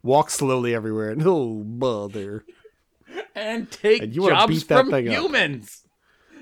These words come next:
Speaker 1: <laughs> It's really
Speaker 2: I'm
Speaker 1: not.
Speaker 2: trying to
Speaker 1: Not yet.
Speaker 2: seize the means of production.
Speaker 1: No, that's not a thing. Uh-uh. You are not V for Vendettaing these robots.
Speaker 2: <laughs>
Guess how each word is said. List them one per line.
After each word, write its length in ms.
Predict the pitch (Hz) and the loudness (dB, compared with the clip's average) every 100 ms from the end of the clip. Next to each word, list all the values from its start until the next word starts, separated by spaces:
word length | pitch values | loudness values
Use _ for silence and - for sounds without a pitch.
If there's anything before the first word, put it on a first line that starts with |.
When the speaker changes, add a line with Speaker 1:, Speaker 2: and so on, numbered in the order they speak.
| 254 220 | -6 -2
Speaker 1:
<laughs> 80 | - - - - - - - - - _ _ - - _ - - | -2 -4 -18 -18 -2 -2 -2 -10 -10 _ _ -14 -14 _ -12 -6
It's 340 | 359 - - 196 | -8 -8 -10 -4
really 180 | 220 | 0
Speaker 2:
I'm 80 | 190 | 0
Speaker 1:
not. 80 | 170 | 4
Speaker 2:
trying 200 | 254 262 | 4 4
to 100 | 262 | 0
Speaker 1:
Not 180 | 165 180 | -2 0
yet. 180 | 180 156 | 2 2
Speaker 2:
seize 280 | 285 262 233 | 2 0 0
the 120 | 254 | 0
means 520 | 196 143 170 220 247 | 0 -2 0 0 -2
of 180 | 269 - | -6 -4
production. 840 | 277 247 262 294 214 170 - 269 _ _ - | -4 2 0 0 0 0 0 -8 _ _ -10
Speaker 1:
No, 500 | 120 131 156 170 160 143 | 0 2 4 2 0 -2
that's 200 | 135 147 | -2 0
not 180 | 143 | -2
a 40 | 143 | -2
thing. 360 | 139 127 120 - | -4 -4 -8 -8
Uh-uh. 340 | 139 123 127 120 _ _ _ _ - 320 262 _ _ - | -8 -6 -10 -12 _ _ _ _ -8 -8 -8 _ _ -8
You 360 | 160 185 160 | -4 0 2
are 120 | 143 | 4
not 280 | 123 143 165 | 2 0 -2
V 420 | 143 123 139 156 | -6 -6 -4 -4
for 200 | 160 151 | -4 -4
Vendettaing 680 | 143 143 135 139 135 120 127 | -2 -4 -2 -2 -2 -4 -4
these 200 | 113 120 | -6 -6
robots. 500 | 117 143 135 107 104 | -2 -2 -2 -8 -8
Speaker 2:
<laughs> 40 | 415 | -8